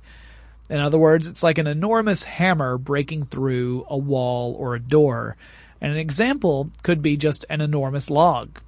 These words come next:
And the earliest battering rams were held by people, uh, but that was problematic. Y-, people can only hold weight up to a certain limit, and then it's just too heavy to move.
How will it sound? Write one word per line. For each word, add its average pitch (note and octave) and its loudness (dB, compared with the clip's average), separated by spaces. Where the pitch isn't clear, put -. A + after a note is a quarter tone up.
And C3 -4
the C#3+ 0
earliest F#3 4
battering C#3 2
rams C3+ -6
were C3+ -2
held C#3+ 0
by B2 -2
people, C#3 -2
uh, D3+ 2
but G3+ 2
that B3+ 6
was B3+ 0
problematic. F3 2
Y-, D#3+ -8
people A3 0
can G3+ -4
only F#3 -2
hold D#3+ 2
weight D3 0
up D3+ -4
to D#3+ -2
a D3+ 0
certain - -6
limit, D3 0
and C#3+ -6
then D3+ 0
it's D3+ -4
just - -4
too E3+ 2
heavy D3 2
to C3 -6
move. C#3 0